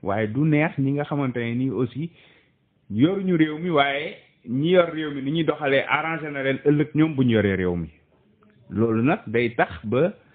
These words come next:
yow xëy na duñ la gaaw a adopté. Moo tax gis ngeen ca njëlbéen nga ñu doon wax ay sa-, sa-,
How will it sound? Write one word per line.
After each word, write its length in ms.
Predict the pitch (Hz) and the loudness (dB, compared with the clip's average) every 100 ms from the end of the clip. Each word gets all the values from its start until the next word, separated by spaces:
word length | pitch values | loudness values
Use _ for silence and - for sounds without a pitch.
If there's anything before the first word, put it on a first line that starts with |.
| _ _ | _ _
yow 300 | 101 113 156 190 - | -2 2 2 -2 -2
xëy 200 | 120 113 | 0 2
na 240 | 139 202 | 0 -2
duñ 240 | 104 113 120 | -2 0 2
la 100 | 147 | 2
gaaw 280 | 139 107 127 | 2 2 0
a 60 | 123 | 0
adopté. 380 | 123 - 95 - | -2 -2 -6 -10
Moo 260 | - 110 117 | 2 6 6
tax 200 | 160 196 - _ _ _ _ | 4 0 -2 _ _ _ _
gis 160 | 110 117 | -4 0
ngeen 240 | 120 120 | 2 2
ca 80 | 113 | 2
njëlbéen 460 | 123 131 123 127 120 | 2 2 4 4 2
nga 120 | 110 | 2
ñu 140 | 101 104 | 2 2
doon 160 | 110 | 2
wax 200 | 113 113 107 98 - _ - | 2 0 -4 -14 -16 _ -10
ay 180 | 87 95 | -8 -8
sa-, 160 | - 104 104 _ _ | -8 -10 -12 _ _
sa-, 140 | 127 | -4